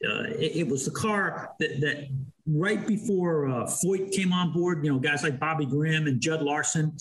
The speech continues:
drove the car. Judd Larson drove it and, and won with it at Phoenix, uh, when Phoenix was dirt, the old Phoenix track. Uh, you know, the, the, the, when the car w-, was new, it went to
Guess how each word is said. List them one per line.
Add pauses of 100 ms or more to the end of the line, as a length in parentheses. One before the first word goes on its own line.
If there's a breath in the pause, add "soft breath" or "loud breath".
(140)
drove
the
car.
Judd
Larson
drove
it
and,
and
won
with
it (420 loud breath)
at
Phoenix,
uh,
when
Phoenix
was
dirt,
the (120)
old
Phoenix
track. (320)
Uh, (380 loud breath)
you
know,
the,
the, (580)
the, (100)
when
the
car
w-,
was
new,
it
went
to